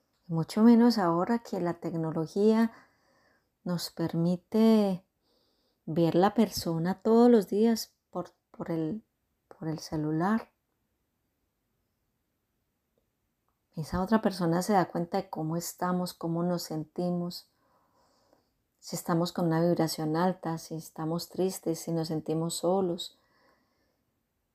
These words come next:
si, si estamos sintiendo rabia o si estamos frustrados o si estamos muy felices. Es que lo sentimos, sentimos al otro.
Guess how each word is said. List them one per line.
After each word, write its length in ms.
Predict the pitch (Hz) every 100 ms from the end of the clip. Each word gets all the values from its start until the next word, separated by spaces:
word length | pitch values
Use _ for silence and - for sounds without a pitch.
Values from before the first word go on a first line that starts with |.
| _ _ _
si, 1040 | - - 170 160 160 156 160 156 156 160 _ _ _ _ _ _ _ _ _ _
si 180 | - -
estamos 400 | - 160 160 175
sintiendo 1200 | - 165 - 165 156 151 175 180 180 180 185 185 _ _ _ _ _ _ _ _
rabia 840 | - 151 165 202 185 170 160 156 156
o 100 | 160
si 120 | 160
estamos 400 | - 165 156 180
frustrados 720 | - 156 - 170 196 202 185
o 60 | 170
si 120 | 175
estamos 340 | - 156 165
muy 160 | 180 185
felices. 800 | - 175 185 208 - 175 - _ _ _ _ _ _ _ _ _ _ _ _ _ _ _ _ _ _ _ _ _ _ _ _ _ _
Es 140 | - -
que 140 | 151
lo 180 | 175 175
sentimos, 1080 | - 143 143 143 _ - 180 180 165 156 156
sentimos 840 | - 160 151 _ 160 160 175 -
al 180 | 160 156
otro. 540 | 165 165 - - 160